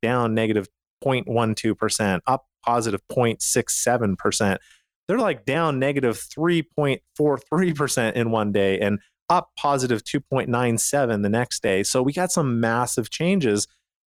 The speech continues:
that's happening in the economy, and things are swinging. Everyone listening, do me a favor, please, please, please prepare yourself.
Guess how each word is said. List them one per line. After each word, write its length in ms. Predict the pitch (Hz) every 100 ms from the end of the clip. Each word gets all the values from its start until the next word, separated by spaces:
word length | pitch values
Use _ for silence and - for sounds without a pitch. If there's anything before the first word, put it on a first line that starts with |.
| -
that's 140 | 107
happening 420 | 135 143 139 117
in 120 | 117 113
the 100 | 110
economy, 540 | 98 127 123 120 113
and 120 | 104
things 220 | - 117
are 80 | 113
swinging. 500 | 101 - 113 104 98 - _ _ _ _ -
Everyone 300 | 180 175 160
listening, 500 | 151 - 143 147 135
do 80 | 156
me 100 | 180
a 40 | 151
favor, 400 | - 110 107 107 -
please, 480 | - 151 156 139 95
please, 240 | - 147 120
please 320 | 139 113 -
prepare 460 | - 117 - 131
yourself. 420 | 120 92 - 64